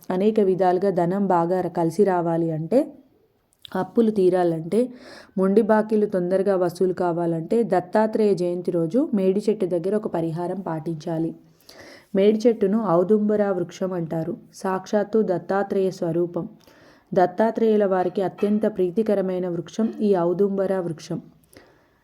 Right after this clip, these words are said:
ఈ ఔదుంబర వృక్షం దగ్గర మనం ఎలాంటి పరిహారాలు పాటించాలి అంటే, మనము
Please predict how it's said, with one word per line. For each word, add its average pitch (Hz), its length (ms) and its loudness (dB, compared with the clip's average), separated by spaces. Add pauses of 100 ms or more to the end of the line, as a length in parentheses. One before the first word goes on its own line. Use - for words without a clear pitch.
(160)
ఈ 220 200 4
ఔదుంబర 233 560 2
వృక్షం 190 460 -2
దగ్గర 185 260 0
మనం 190 260 0
ఎలాంటి 180 360 -2
పరిహారాలు 185 640 0
పాటించాలి 175 760 -4
అంటే, 160 420 0 (2000)
మనము 208 460 0